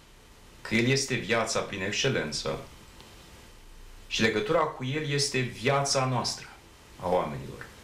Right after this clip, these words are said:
Legătura noastră cu El este viața noastră. Omul, când a căzut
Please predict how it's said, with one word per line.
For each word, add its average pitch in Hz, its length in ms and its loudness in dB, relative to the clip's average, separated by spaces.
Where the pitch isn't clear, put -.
Legătura 90 380 2
noastră 95 400 0
cu 87 180 -6
El 139 200 2
este 139 240 2
viața 113 380 2
noastră. - 340 -6
Omul, 160 380 4
când 139 260 2
a 120 180 2
căzut 92 600 -6